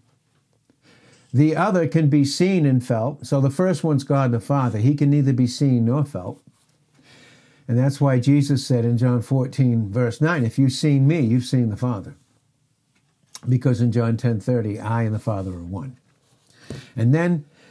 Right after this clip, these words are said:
the second, in luminiferous, can be seen and felt. That's Jesus Christ. But then there's God the Holy Spirit.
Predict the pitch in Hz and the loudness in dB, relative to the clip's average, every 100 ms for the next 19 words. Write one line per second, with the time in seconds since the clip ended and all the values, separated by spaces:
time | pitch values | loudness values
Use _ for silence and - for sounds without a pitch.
0 | _ - 131 - 214 226 139 139 - _ | _ -4 -2 0 -2 0 -2 -2 -8 _
1 | _ 139 135 160 156 147 190 135 131 127 | _ 0 2 4 4 2 2 0 0 -2
2 | - 151 151 147 - 170 160 160 180 208 | 0 2 4 2 0 0 0 -2 -2 -2
3 | - 120 135 143 156 151 - 139 131 127 | 0 -2 0 -2 -2 -2 0 0 0 -4
4 | - 151 123 90 - _ _ _ _ _ | -4 -8 -8 -12 -20 _ _ _ _ _
5 | _ - - - 127 123 208 202 180 139 | _ -20 -20 -6 0 2 2 2 2 0
6 | - 165 180 160 147 170 165 143 - 180 | 0 0 0 0 0 0 0 -2 -2 -2
7 | 175 117 | -2 -2